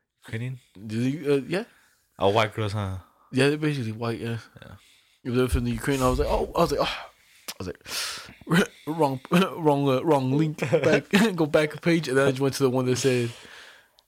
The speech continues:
Speaker 2: Ukraine, uh, <laughs> war,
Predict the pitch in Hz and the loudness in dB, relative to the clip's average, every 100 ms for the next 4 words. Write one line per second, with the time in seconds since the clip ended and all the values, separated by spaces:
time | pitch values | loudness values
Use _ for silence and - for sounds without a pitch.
0 | - - _ 127 120 113 131 117 113 107 | -20 -20 _ 0 0 0 2 2 2 0
1 | 104 101 92 87 85 - _ _ - 156 | 0 0 -2 -4 -8 -18 _ _ 0 2
2 | 185 160 - 117 107 110 110 104 101 | 2 -4 -8 -8 0 2 2 0 -4